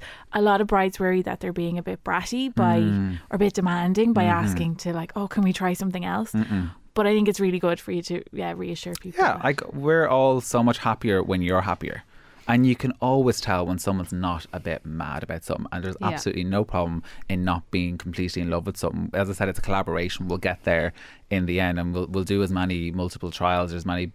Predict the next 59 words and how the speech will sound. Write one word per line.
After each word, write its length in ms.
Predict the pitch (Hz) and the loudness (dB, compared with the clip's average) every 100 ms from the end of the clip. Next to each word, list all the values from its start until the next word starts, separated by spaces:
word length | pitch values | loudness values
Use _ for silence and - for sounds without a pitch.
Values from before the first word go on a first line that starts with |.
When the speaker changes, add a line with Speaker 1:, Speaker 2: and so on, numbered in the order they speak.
| - | -6
Speaker 2:
emails 400 | 98 90 87 85 | -4 -2 -2 -2
and 140 | 87 | -2
back 200 | 90 90 | -2 -2
and 120 | 92 90 | -4 -6
forths 400 | 92 90 - 85 | -2 -2 -4 -8
and 200 | 82 - - - - - | -6 -8 -16 -18 -12 -2
everything 280 | 98 95 | 0 2
like 140 | 95 87 | 0 0
that 180 | 92 - | -2 -2
until 180 | 92 | -4
we 80 | 87 | -2
get 160 | 90 95 | -2 -2
there. 100 | 92 | -2
The 120 | 90 | 0
great 200 | 113 120 | 2 2
thing 140 | 127 | 2
about, 300 | 113 98 92 | 2 4 2
um, 180 | 90 92 | 0 -2
hair 160 | 92 95 | 0 0
and 80 | 92 | 0
makeup 260 | 101 95 85 | 0 -2 -4
is 60 | |
that 120 | 92 | -4
it, 80 | 87 - | -6 -10
it's 200 | 90 - | -12 -6
changeable. 460 | 98 104 - - 87 _ _ _ - | -2 -2 -4 -10 -16 _ _ _ -12
It's 160 | 92 113 | -4 0
not 120 | 101 | 0
a 40 | |
tattoo. 400 | - 85 - - - - - - | 0 -2 -4 -10 -12 -10 -10 -6
We, 120 | 104 | 0
you 100 | 104 | 2
know, 80 | 92 | 2
we 140 | 95 | 2
can, 220 | - 95 | 0 -2
we 120 | 101 | -2
can 100 | 101 | -2
tweak 320 | 98 - 110 98 | -2 -2 -4 -4
it. 220 | 76 - - - - | -8 -12 -18 -12 0
And 120 | 107 | 2
even 180 | 104 104 | 4 4
on 80 | |
the 80 | 98 | 4
wedding 220 | 98 98 | 4 2
day 140 | 98 90 | 2 0
itself, 380 | 87 104 92 80 | 0 0 0 -2
if 320 | 92 87 - - | -6 -6 -12 -10
the 60 | |
person 300 | 101 92 - | -4 -4 -4
says, 180 | 92 90 90 | -4 -2 0
"Oh, 80 | |
actually, 340 | 87 85 - 87 | -2 -2 -4 -4
I 60 | |
fancy 320 | 87 82 82 87 | -2 -6 -4 -4
a 20 | |
bit 140 | 87 | -2
of 180 | 82 - - | -4 -6 -2
whatever 360 | 87 87 85 | -2 0 0
else," 240 | 90 87 | 0 0